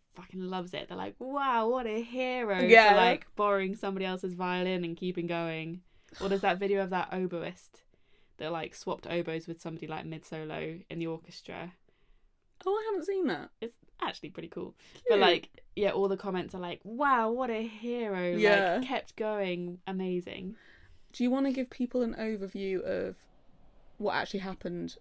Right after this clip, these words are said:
Speaker 2: on stage?
Speaker 1: Mm,
Speaker 2: 'Cause
Speaker 1: well,
Speaker 2: I haven't actually said. I mean, I'm sure most people kinda know.
Speaker 1: Yeah. Well, so, um, Lewis Capaldi was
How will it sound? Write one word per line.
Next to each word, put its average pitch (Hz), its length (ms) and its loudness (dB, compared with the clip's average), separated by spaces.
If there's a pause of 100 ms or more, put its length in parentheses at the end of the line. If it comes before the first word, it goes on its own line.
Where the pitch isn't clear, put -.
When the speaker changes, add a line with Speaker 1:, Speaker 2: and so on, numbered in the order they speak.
(240)
Speaker 2:
on 185 160 -6
stage? - 560 -8 (320)
Speaker 1:
Mm, 220 300 0
Speaker 2:
'Cause - 40 -10
Speaker 1:
well, 208 200 4
Speaker 2:
I 196 160 0 (100)
haven't 202 280 -6
actually - 280 -10
said. 165 260 -4
I 185 60 -2
mean, 240 160 4
I'm 254 80 4
sure 254 160 -2
most 208 180 -2
people 185 220 -8
kinda 175 220 -6
know. 160 400 -6 (120)
Speaker 1:
Yeah. 190 400 0 (140)
Well, 202 380 2
so, 202 520 0 (460)
um, 185 760 0
Lewis 196 280 -4 (100)
Capaldi 175 960 -12 (300)
was 180 500 -12